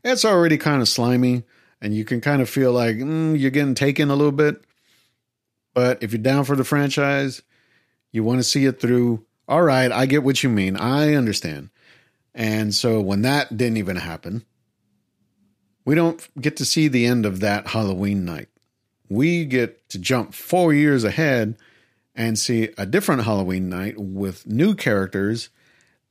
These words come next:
that don't really involve Michael. Michael spends most of this movie hiding out in the sewers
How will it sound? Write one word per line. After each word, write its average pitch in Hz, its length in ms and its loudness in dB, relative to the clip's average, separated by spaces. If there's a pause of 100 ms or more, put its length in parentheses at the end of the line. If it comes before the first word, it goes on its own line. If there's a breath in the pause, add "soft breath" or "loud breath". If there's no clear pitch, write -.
(120)
that 123 200 -2
don't 233 260 0
really 170 240 2
involve 127 360 2
Michael. 131 500 -4
Michael 185 340 -2
spends 165 300 2
most 147 240 2
of 135 100 0
this 131 200 0
movie 123 340 2
hiding 120 340 2
out 120 280 0
in 101 140 -2
the 78 80 -6
sewers 247 640 -2